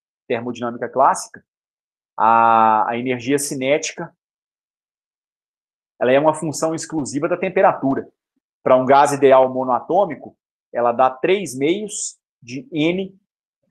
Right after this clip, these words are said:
K B T. Então, o efeito das energias,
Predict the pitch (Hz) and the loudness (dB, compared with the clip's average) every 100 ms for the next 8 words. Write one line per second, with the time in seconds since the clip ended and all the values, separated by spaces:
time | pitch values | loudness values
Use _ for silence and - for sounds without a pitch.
0 | _ _ _ _ _ 139 147 175 123 - | _ _ _ _ _ 2 2 2 0 -2
1 | - _ _ _ _ _ _ _ _ _ | -16 _ _ _ _ _ _ _ _ _
2 | _ _ _ 139 - 160 165 165 - - | _ _ _ 4 4 4 4 4 0 4
3 | 262 320 214 180 127 143 139 143 135 113 | 6 6 2 -6 2 4 4 2 -2 -4
4 | 113 143 | -6 -10